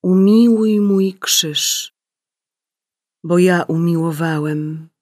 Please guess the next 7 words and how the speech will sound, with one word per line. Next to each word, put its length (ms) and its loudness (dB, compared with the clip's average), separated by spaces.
a 180 -8
oblubienica 880 2
powinna 560 2
czynić 680 0
to, 200 -2
co 260 -6
oblubieniec. 1000 -2